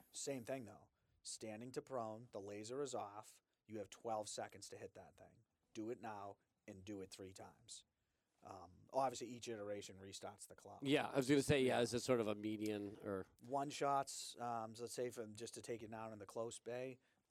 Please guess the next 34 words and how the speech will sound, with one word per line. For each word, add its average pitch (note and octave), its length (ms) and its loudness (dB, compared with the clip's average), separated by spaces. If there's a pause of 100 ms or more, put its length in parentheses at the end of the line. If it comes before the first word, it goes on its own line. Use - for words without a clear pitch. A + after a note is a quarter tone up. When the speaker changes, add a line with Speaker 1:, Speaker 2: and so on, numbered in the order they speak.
(180)
Speaker 1:
l-, G2 200 -10 (120)
rifle A#2 400 -2
at A2 80 -6
the A2 60 -2
low A2 240 0
ready, A#2+ 460 -4 (180)
uh, G2+ 200 -10
weapons A2 340 -4
on A2+ 180 -2
safe, B2 400 -4 (300)
buzzer A2+ 240 -2
goes A2 280 -4
off. A#2 380 -2 (460)
Uh, G2 280 -8
we A2+ 160 -8
want A2+ 360 -4
to A2 100 -10
see A2 400 -6
a G2 40 -10
shot A#2+ 440 -4
within A2+ 420 -10
an G2+ 140 -12 (100)
eight-inch B2+ 440 -6
circle B2+ 560 -2 (100)
from G#2 180 -12 (180)
seven A2 360 -8
meters A#2+ 320 -8
away. A#2 380 -6 (500)
Uh, G2 180 -8
we A2 160 -8
want A2+ 280 -8
to A2 80 -10
see A2 260 -6
that G2+ 380 -6